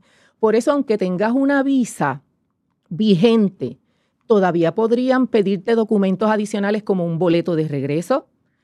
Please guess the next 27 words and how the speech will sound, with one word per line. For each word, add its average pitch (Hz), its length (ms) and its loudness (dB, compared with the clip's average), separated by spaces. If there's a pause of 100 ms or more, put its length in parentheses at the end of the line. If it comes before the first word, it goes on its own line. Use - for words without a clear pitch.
(280)
la 196 200 2
reservación 170 720 -4
de 160 100 -2
tu 160 120 -4
hotel, 151 500 -4 (540)
evidencias 202 680 0
de 214 120 0
fondo 202 360 0
para 185 220 -2
cubrir 165 280 -4
tu - 140 -6
estadía, 156 720 -4 (440)
información 220 760 0
sobre 208 240 -2
el 220 100 0
propósito 196 640 -2
de 185 120 0
tu 185 180 -4
viaje. 156 640 0 (460)
En 226 160 2
otras 208 260 0
palabras, 143 720 -6 (300)
la 190 240 0
visa 294 400 -4
es 208 80 0
un 220 160 0
permiso 269 680 -2